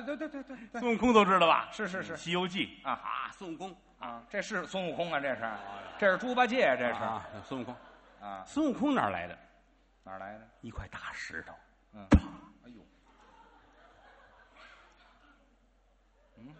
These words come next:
Speaker 2: 看见了吗？
Speaker 1: 我看什么呀？
Speaker 2: 孙悟空出来了。
Speaker 1: 啊，就是石猴。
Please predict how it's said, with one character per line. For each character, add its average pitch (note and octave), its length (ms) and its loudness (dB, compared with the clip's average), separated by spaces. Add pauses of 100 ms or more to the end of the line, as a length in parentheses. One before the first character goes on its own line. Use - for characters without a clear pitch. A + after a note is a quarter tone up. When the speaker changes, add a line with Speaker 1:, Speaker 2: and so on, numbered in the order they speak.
(100)
Speaker 2:
看 F#3+ 120 -6
见 F#3+ 100 -6
了 F3+ 60 -6
吗？ F3 120 -12 (320)
Speaker 1:
我 - 120 -12
看 D#3+ 240 -10
什 E2+ 120 -12
么 D#2 100 -14
呀？ D#3 140 -12 (180)
Speaker 2:
孙 A#2 240 -16
悟 G#2 60 -12
空 G#2 240 -14
出 F#2 220 -14
来 E2+ 100 -12
了。 E2 100 -18 (580)
Speaker 1:
啊， G#2+ 160 -10
就 G#2+ 140 -14
是 G2+ 80 -14
石 C3+ 260 -10
猴。 A2+ 260 -12